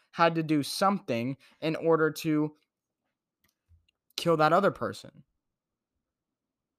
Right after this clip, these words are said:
Okay? Now, I'm not trying to ta-, give, give, give out my political views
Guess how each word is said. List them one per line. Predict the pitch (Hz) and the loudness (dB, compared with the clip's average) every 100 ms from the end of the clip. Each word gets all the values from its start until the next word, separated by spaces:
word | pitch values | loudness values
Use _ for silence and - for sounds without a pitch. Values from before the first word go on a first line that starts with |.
| _ _ _ _ _ _ _ _ _ _ _ _ _ _ _ _ _ _ _ _ _ - | _ _ _ _ _ _ _ _ _ _ _ _ _ _ _ _ _ _ _ _ _ -12
Okay? | 131 139 175 208 _ _ _ _ _ _ - | -4 -2 -2 -4 _ _ _ _ _ _ 0
Now, | 143 | 2
I'm | 156 | 4
not | 175 | 2
trying | 170 202 196 170 | 0 2 2 2
to | |
ta-, | 143 - 175 151 | -2 -6 -8 -4
give, | 156 185 180 175 131 - | 0 0 0 -10 -12 -2
give, | 170 185 165 165 165 165 | 0 0 -4 -12 -12 -8
give | 147 175 | -6 -2
out | 175 170 | 0 0
my | 160 156 | 0 -2
political | 147 156 147 156 160 151 127 | -4 -4 0 0 0 -4 -4
views | 139 214 156 127 156 - | 0 2 2 0 -6 -12